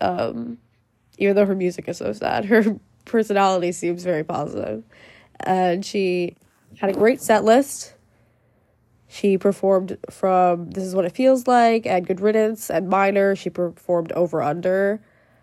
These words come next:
She had an opening act called Tiny Habits, which were pretty good. Like, I thought they were pretty good, and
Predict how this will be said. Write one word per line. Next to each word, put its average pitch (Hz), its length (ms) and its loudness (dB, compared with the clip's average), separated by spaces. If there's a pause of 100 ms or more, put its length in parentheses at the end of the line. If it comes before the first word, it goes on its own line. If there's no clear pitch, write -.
(180)
She - 220 -4
had 180 320 0
an 175 160 0
opening 202 360 -2
act 202 360 -4
called 185 180 -4
Tiny 175 320 -6
Habits, - 720 -6
which 175 280 -6 (180)
were 151 280 -6 (180)
pretty 285 180 -2
good. 220 380 4
Like, 180 140 0
I 180 120 2
thought 180 220 -6
they 180 80 -2
were 170 80 0
pretty 170 240 -2
good, 170 340 0
and 156 220 -4